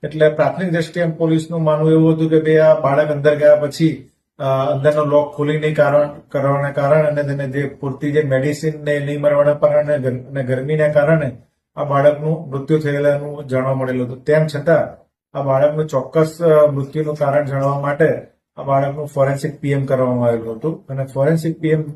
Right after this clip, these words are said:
દરમિયાન, અ, ડોક્ટરને આપેલા અભિપ્રાય મુજબ આ બાળકનું મૃત્યુ, અ, કોઈ પણ પ્રકારની એક્સટર્નલ કે ઇન્ટરનલ ઇન્જરીને કારણે થઈ નહીં હોવાનું જાણવા મળેલ છે.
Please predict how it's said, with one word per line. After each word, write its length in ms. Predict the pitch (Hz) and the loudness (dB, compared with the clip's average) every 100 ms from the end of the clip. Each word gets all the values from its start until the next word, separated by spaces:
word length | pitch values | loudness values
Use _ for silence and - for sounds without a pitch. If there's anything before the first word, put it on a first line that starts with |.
| - | -2
દરમિયાન, 480 | 135 143 160 131 110 _ _ _ - 135 | -2 2 2 2 -4 _ _ _ -10 -6
અ, 220 | 127 131 | -4 -2
ડોક્ટરને 800 | 131 - 160 147 151 147 147 143 | -4 2 2 2 -6 0 0 0
આપેલા 560 | 139 156 131 156 151 | -4 -6 0 2 4
અભિપ્રાય 360 | 127 139 143 147 | 4 2 0 0
મુજબ 260 | 143 143 151 | 0 0 2
આ 300 | - 147 135 | 0 -4 -4
બાળકનું 500 | 143 143 143 147 135 | 0 0 0 -4 -6
મૃત્યુ, 380 | 135 135 156 147 | -8 -2 0 0
અ, 280 | 131 - 147 131 127 127 117 - _ _ _ _ _ | -4 -6 -4 -2 0 -2 -4 -8 _ _ _ _ _
કોઈ 140 | 147 147 | 0 2
પણ 100 | 160 | 2
પ્રકારની 400 | 151 151 151 151 | 2 2 2 2
એક્સટર્નલ 560 | 139 - 156 156 151 | -2 0 0 2 0
કે 100 | 156 | 2
ઇન્ટરનલ 480 | 147 135 147 151 147 | 0 2 4 4 4
ઇન્જરીને 460 | 131 151 147 151 147 | 4 4 4 0 0
કારણે 460 | 143 143 143 135 123 - - | 0 -2 -2 -6 -8 -12 -6
થઈ 160 | 139 139 | -4 -2
નહીં 200 | 143 139 | -2 0
હોવાનું 520 | 135 135 135 208 - _ | 0 0 -2 -6 -10 _
જાણવા 240 | 131 131 131 | -2 0 0
મળેલ 300 | 123 120 113 | 2 0 0
છે. 140 | 156 | -4